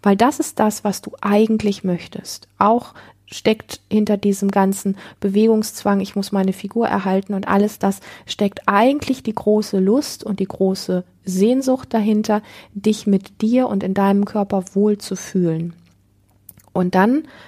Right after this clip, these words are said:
wenn davon ein Geschmack da ist, dann verschwinden auch nach und nach diese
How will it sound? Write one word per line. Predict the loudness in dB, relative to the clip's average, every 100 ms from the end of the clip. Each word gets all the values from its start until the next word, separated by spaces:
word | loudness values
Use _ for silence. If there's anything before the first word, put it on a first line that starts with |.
| -6
wenn | 0 0 0
davon | 2 4 2 0
ein | -2 -2
Geschmack | -6 -2 0 0 -2
da | 0 2 2
ist, | 0 -6 -12 -20 -20 -16
dann | -2 -2
verschwinden | 0 -4 -4 -2 2 2 0 -4 -4
auch | -4 -2
nach | 0 2 2 0
und | -6 -2
nach | 0 2 0 -4
diese | -2 0 2 2 0